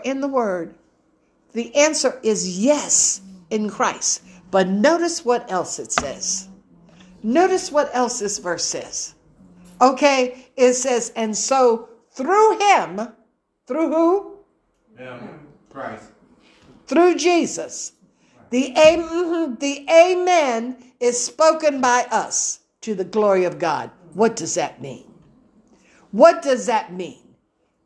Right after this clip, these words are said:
Speaker 1: The first part is easy. This part is easy too. "And so through him, the amen is spoken by us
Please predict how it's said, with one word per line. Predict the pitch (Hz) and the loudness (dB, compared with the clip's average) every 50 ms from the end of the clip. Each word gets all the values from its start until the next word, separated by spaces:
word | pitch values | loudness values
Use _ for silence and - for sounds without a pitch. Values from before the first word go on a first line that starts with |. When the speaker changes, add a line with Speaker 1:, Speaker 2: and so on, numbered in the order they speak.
| _ _ - | _ _ -10
Speaker 1:
The | 190 | -10
first | - - 294 320 320 330 330 - - | 0 4 4 6 6 4 2 -4 -2
part | - 330 339 320 294 269 | 2 2 4 4 2 0
is | 277 240 - 311 | -2 -4 -2 0
easy. | 330 330 320 277 - 214 190 156 135 123 - | 0 0 0 -2 -4 -6 -10 -10 -12 -8 -4
This | 240 277 320 - | -4 -4 -4 -4
part | - - 294 285 254 233 | -2 0 2 2 2 2
is | 233 226 - | -2 -4 -4
easy | 269 277 262 - - 226 | -4 -6 -6 -6 -6 -8
too. | 214 - - 302 302 233 165 139 139 - _ _ _ _ _ _ _ _ _ _ _ _ _ _ _ _ _ _ _ _ _ _ _ _ _ _ _ _ _ _ _ _ _ _ _ | -8 -6 -4 0 0 0 0 -2 -8 -16 _ _ _ _ _ _ _ _ _ _ _ _ _ _ _ _ _ _ _ _ _ _ _ _ _ _ _ _ _ _ _ _ _ _ _
"And | - 262 277 269 - | 2 4 4 4 0
so | - - 330 330 330 330 | 0 2 4 6 6 4
through | 330 - - 320 302 381 415 415 381 | 4 -2 -6 -2 0 2 2 2 2
him, | 349 392 381 320 233 202 202 208 226 254 247 - _ _ _ _ _ _ _ _ _ _ _ | 2 2 2 2 2 0 -4 -8 -10 -12 -14 -18 _ _ _ _ _ _ _ _ _ _ _
the | 254 269 302 311 339 | -4 -4 0 4 6
amen | 359 370 381 381 370 370 370 349 330 320 311 302 | 6 6 6 4 2 2 2 2 4 2 2 0
is | - 269 269 - | -4 -6 -6 -6
spoken | - - - - - 339 339 359 359 - 349 311 302 | -8 -10 -10 -2 2 2 2 2 0 -4 -6 -2 2
by | 285 277 285 285 285 262 | 2 4 4 2 2 0
us | 254 240 202 - - - - - - - | 0 0 0 -2 -4 -8 -8 -8 -10 -12